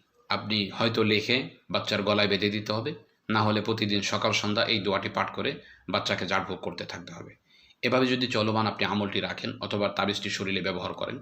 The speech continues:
তাহলে আমি আল্লাহ তাআলার কাছে আশাবাদী, এই আমলের বদৌলতে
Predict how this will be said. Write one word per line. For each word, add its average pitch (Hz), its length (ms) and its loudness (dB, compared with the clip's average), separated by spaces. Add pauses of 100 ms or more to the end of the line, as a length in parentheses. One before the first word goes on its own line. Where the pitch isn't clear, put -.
(560)
তাহলে 120 280 2
আমি 120 120 4
আল্লাহ 110 260 4
তাআলার 98 240 2
কাছে - 220 0
আশাবাদী, 87 400 -4 (120)
এই 107 160 0
আমলের 117 340 4
বদৌলতে 90 560 -2